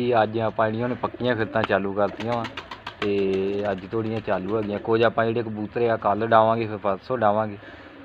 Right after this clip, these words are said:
ਤੇ ਜਿੰਨੇ ਵੀ ਆਪਣੇ ਜਿਵੇਂ ਜਿਵੇਂ ਕਬੂਤਰ ਵਿਆਹ ਕਰਨਗੇ, ਭਰਾਵਾਂ ਨੂੰ ਸ਼ੌਂਕ ਵੀ ਕਰਾਇਆ ਕਰਾਂਗੇ। ਤੇ ਬਾਕੀ ਆਪਾਂ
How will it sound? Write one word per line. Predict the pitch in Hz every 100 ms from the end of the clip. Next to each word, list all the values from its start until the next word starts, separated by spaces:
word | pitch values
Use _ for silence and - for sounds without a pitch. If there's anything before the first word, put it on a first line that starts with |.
| - -
ਤੇ | 104
ਜਿੰਨੇ | 92 98 104
ਵੀ | 113
ਆਪਣੇ | 110 - 101
ਜਿਵੇਂ | 101 101
ਜਿਵੇਂ | 101 107
ਕਬੂਤਰ | 110 101 98 101
ਵਿਆਹ | 95 101
ਕਰਨਗੇ, | 104 98 101 104
ਭਰਾਵਾਂ | 104 104 95
ਨੂੰ | 92
ਸ਼ੌਂਕ | 101 92 92
ਵੀ | 110
ਕਰਾਇਆ | 107 98 95
ਕਰਾਂਗੇ। | 95 101 101
ਤੇ |
ਬਾਕੀ | 101 98 - 95
ਆਪਾਂ | 87 92